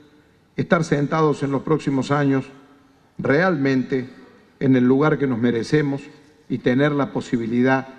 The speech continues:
de recuperar la paz, que me parece que es lo más importante. Nosotros necesitamos, junto con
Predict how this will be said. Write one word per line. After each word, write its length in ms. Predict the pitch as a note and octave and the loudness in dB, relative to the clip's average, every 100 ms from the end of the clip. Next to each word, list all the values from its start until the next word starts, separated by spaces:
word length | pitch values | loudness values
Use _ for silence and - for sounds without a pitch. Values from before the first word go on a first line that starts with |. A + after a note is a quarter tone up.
| - | -10
de 100 | - | -2
recuperar 560 | A#2+ A#2+ C#3 G#2 A#2 A#2 | 0 0 -2 -2 -2 -2
la 180 | A2+ - | -4 -6
paz, 580 | F2+ E2 - - _ _ _ _ _ _ _ - | -8 -10 -14 -18 _ _ _ _ _ _ _ 0
que 100 | C#3 | 0
me 140 | C3+ | 0
parece 400 | C3+ C#3+ D3+ - | 0 0 0 -2
que 100 | C#3+ | 0
es 80 | B2 | 0
lo 100 | A#2+ | 2
más 240 | A#2+ - | 0 0
importante. 680 | A#2+ G2+ A2+ - G2 D2 - - _ _ _ | -4 -4 -6 -8 -10 -10 -14 -20 _ _ _
Nosotros 420 | D#3 D3 F#3 E3+ | 0 2 2 4
necesitamos, 760 | D#3+ D3 D3+ - D3 F3 F3 D3 | 2 2 -2 -2 0 0 0 -2
junto 340 | F#3 F3+ E3 | -2 0 0
con 380 | D3 C#3+ C3 B2 | 0 -2 -2 -10